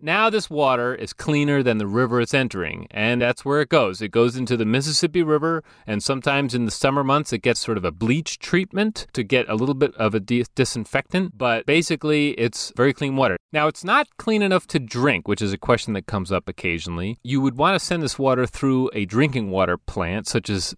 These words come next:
Minneapolis, for example, takes its water from the Mississippi River upstream of the Metro plant,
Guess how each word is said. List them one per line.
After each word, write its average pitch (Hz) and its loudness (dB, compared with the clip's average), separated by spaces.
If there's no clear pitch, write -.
Minneapolis, 110 0
for 110 -2
example, 95 -2
takes - -2
its - -4
water 90 0
from 101 0
the 98 -2
Mississippi 87 -4
River 85 0
upstream 104 -2
of 82 -10
the 87 -12
Metro 85 -4
plant, 85 -6